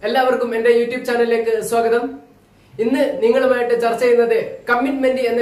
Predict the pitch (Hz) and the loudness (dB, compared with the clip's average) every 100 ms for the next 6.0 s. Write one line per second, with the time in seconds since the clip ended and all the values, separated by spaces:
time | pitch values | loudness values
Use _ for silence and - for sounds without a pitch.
0 | - 240 226 220 202 214 214 254 - - | -2 -2 0 0 -2 -4 -4 -6 -8 -18
1 | - - 185 240 269 262 254 220 220 269 | -20 -8 -2 0 2 2 2 0 -2 -2
2 | 247 240 240 220 - - - - 233 285 | 0 2 2 0 -2 -16 -12 -6 -4 0
3 | 247 254 240 233 269 262 247 247 247 240 | 0 0 0 -2 -2 -2 -2 -2 -4 -2
4 | 233 233 240 233 220 247 240 247 240 226 | -2 0 0 0 0 -2 -2 0 0 0
5 | 226 220 220 233 240 262 240 240 226 220 | -2 -4 -4 -6 -6 0 2 4 2 -2